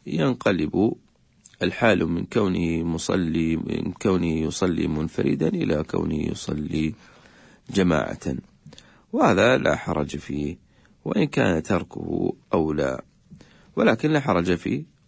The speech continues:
ويدل عليه الدليل الصحيح في صحيح البخاري ومسلم في حديث ابن عباس رضي الله عنه أنه قال: "بت عند خالتي ميمومة، ميم-، ميمونة،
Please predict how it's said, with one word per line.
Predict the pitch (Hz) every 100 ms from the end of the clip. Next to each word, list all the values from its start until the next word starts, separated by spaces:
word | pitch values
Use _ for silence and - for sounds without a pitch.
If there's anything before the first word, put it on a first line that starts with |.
| -
ويدل | - 92 87 82 82 78
عليه | 85 85 131 117
الدليل | 117 - 208 233
الصحيح | 123 - - - 170 113 - _ -
في | -
صحيح | - -
البخاري | 90 - - - 64 67 101
ومسلم | 92 - - - 87 - _ _ - _ _ -
في | -
حديث | - 92 95
ابن | 92 90
عباس | 78 98 92 92
رضي | 92 87 90 87
الله | 90 87 87 -
عنه | - 131 127 _ _ _ _ _ _ _ _ _ _ _ _ _ _ _ - - - - -
أنه | 117 110
قال: | 101 120 117
"بت | 104 120 -
عند | 98 98 98
خالتي | 92 98 104 101 92 107 117 123 123 120
ميمومة، | 92 90 90 87 92 92 _ -
ميم-، | 101 95 98 -
ميمونة، | 98 95 98 92 92